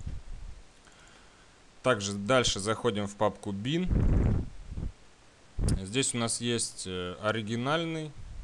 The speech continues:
файл Май-, Minecraft Jar, который у вас идет с игрой. Э,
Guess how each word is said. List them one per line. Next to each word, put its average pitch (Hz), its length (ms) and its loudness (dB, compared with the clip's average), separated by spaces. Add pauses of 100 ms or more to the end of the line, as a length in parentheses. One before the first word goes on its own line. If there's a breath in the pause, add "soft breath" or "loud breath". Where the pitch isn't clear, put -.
(140)
файл 117 340 0
Май-, 113 240 -2
Minecraft 110 720 -2
Jar, 98 400 -2
который 104 580 -6 (400)
у 92 80 -10
вас 117 320 0
идет 107 260 -2
с - 100 -6
игрой. 92 420 -6 (800 loud breath)
Э, 85 440 -10